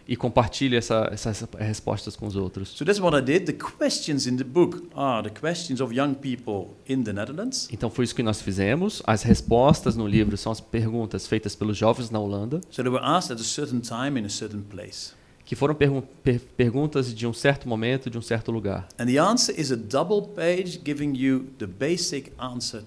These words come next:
Speaker 2: to that particular question.
Speaker 1: E a resposta é uma página dupla que dá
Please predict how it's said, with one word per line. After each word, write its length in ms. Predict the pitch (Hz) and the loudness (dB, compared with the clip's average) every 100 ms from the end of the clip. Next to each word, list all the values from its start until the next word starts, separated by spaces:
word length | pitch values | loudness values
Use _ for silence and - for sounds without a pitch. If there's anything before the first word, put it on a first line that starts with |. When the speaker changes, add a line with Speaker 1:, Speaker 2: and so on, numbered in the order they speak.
| - | -10
Speaker 2:
to 100 | 123 | -8
that 180 | 107 - | -6 -8
particular 380 | - - - - | -16 -16 -14 -12
question. 440 | - 151 - 87 | -8 -8 -8 -6
Speaker 1:
E 120 | 90 120 | 0 2
a 20 | |
resposta 580 | 127 123 - 139 147 147 | 2 -2 2 2 2 0
é 40 | |
uma 120 | 139 | -2
página 440 | 123 123 139 131 110 | 0 2 2 0 -2
dupla 400 | 110 135 151 151 | -2 0 -2 -4
que 100 | 120 | -2
dá 320 | 120 143 | 2 2